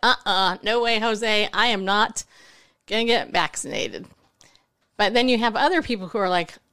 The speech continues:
"I am totally gonna get <laughs> vaccinated." And like I said last week, if you watched the show, I hate talking about this topic, but I have to talk about it because it's a topic of our day.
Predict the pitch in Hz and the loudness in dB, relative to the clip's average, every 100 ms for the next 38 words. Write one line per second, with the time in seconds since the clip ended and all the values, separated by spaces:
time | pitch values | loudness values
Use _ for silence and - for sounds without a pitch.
0 | - 294 254 190 - 247 285 285 233 233 | 0 2 2 0 0 2 2 0 0 -2
1 | 208 196 202 - 175 156 - - 262 - | 0 0 0 -4 -2 -2 -2 0 2 4
2 | 277 269 277 262 - - - - - - | 2 2 0 -2 -6 -10 -20 -20 -20 -20
3 | - - 226 220 240 254 262 262 - 240 | -20 -4 0 2 4 4 4 2 2 0
4 | 226 233 269 - 247 226 - - 170 196 | 2 0 0 -2 -2 -2 -6 -8 -6 -2
5 | 180 180 - - 190 - 175 165 165 - | 2 0 0 -8 -4 -2 0 0 -2 -8
6 | _ - - - _ _ - 262 233 - | _ -20 -20 -20 _ _ 2 2 2 0
7 | 220 233 208 202 220 185 175 175 - 214 | 0 0 0 0 0 0 0 -2 -2 0
8 | 202 165 - 208 240 - - 196 202 311 | 0 -4 -6 0 2 2 -2 -4 2 2
9 | 349 247 202 170 185 170 165 180 - 196 | 2 -2 0 0 -2 -2 0 0 -2 -6
10 | - 202 - 214 - 202 247 247 - 277 | -4 -4 -4 -6 -6 -4 0 2 2 0
11 | - - - - _ - 214 208 190 180 | -2 -18 -20 -20 _ 0 2 4 2 2
12 | 185 262 240 | 0 0 -4